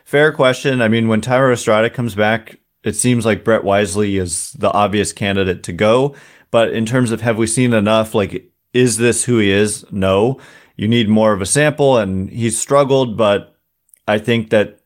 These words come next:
they are good at identifying talent, and sometimes it takes a while for that talent to play out. Remember, Mike Yastrzemski was about to be optioned in twenty nineteen, but then there was a injury to somebody else, and they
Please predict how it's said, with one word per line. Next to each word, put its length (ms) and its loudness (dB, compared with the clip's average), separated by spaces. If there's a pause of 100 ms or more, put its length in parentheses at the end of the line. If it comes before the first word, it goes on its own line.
(120)
they 420 2
are 140 2
good 260 2
at 140 4
identifying 640 0
talent, 480 -2
and 340 -2 (260)
sometimes 440 0
it 320 -6
takes 240 -2
a 40 -4
while 220 4
for 160 -2
that 240 2
talent 440 -2
to 340 0 (100)
play 260 0
out. 260 2
Remember, 420 0
Mike 240 0
Yastrzemski 760 -2 (380)
was 220 2
about 300 2
to 80 -4
be 260 0
optioned 720 0
in 260 0
twenty 340 0
nineteen, 800 0 (380)
but 120 2
then 160 2
there 140 2
was 180 0
a 360 4
injury 380 2
to 80 -2
somebody 400 2
else, 280 2
and 120 -4
they 320 -2